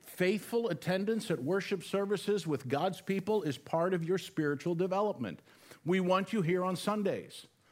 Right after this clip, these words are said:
We try to, to have a service that is attractive and enjoyable, that lifts up the Lord, that teaches the scriptures faithfully. But this is not where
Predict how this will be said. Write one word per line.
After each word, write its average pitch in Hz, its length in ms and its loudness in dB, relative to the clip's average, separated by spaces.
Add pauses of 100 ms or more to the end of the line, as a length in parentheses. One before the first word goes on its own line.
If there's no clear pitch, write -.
(380)
We 165 160 4
try 180 380 4
to, 165 240 0 (360)
to 151 100 4
have 147 200 2
a 156 60 2
service 220 520 2
that 165 180 2
is 127 340 -4 (260)
attractive 233 720 0
and 151 180 2
enjoyable, 214 960 2 (680)
that 151 220 4
lifts 190 380 4
up 226 180 4
the 190 120 4
Lord, 202 540 4
that 147 120 2 (680)
teaches 220 460 0
the 180 80 -2
scriptures 202 520 -2
faithfully. 196 760 0 (1600)
But 135 180 -4
this 240 260 4
is 208 200 0
not 202 300 4
where 170 440 2